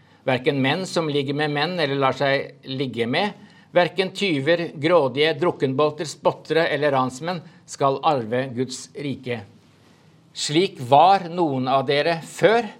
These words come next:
men nå er dere vasket rene. Dere er gjort hellige.» Altså, Det nye testamentets formaninger,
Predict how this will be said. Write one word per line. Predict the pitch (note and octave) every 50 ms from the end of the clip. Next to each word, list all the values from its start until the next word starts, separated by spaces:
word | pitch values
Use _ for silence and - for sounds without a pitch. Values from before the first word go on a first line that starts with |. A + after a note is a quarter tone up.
| - - _ _ _ _ - - _ -
men | C#3+ D3+ D3+ C#3+ C3
nå | C3+ C#3 D#3 E3 F3 -
er | - D#3 C3+ B2+
dere | B2+ D3 D3 D3+ D3+ D3+
vasket | D#3 - - - - - - - C#3 C#3 - - - _
rene. | - C3 C3+ E3+ D3+ C3 B2+ C3+ F3 G3 F3+ D3 - - - - - - _ _ _ _ _ _ _ -
Dere | B2+ C#3 C3 B2+ C3+ D3 - -
er | C#3+ C#3 C3+ C#3 C3
gjort | B2 C3 C3 C3 - - - - - - - - - - - -
hellige.» | D3 D3+ D3+ C3 A2+ G#2+ A2 A2 A#2 B2+ G2 - - - - _ _ _ _ _ _ _ _ _ _ _ _ _ _ _ _ - - - -
Altså, | C3+ - G#3 A3 - - - - - _ _ _ _ _ _ _ _ _ _ _ _ _ -
Det | F3+ F3+ F3
nye | G#3 G3 D#3+
testamentets | C#3 - E3 D3 C#3 F#3 F3+ E3 D#3+ D#3 C3+ D3 - F#3 - - - - - -
formaninger, | - F3 F3 E3+ E3+ D#3+ D3 C3+ C3 C#3 C#3 C#3 D3 D#3 D#3+ F3+ F#3+ D#3+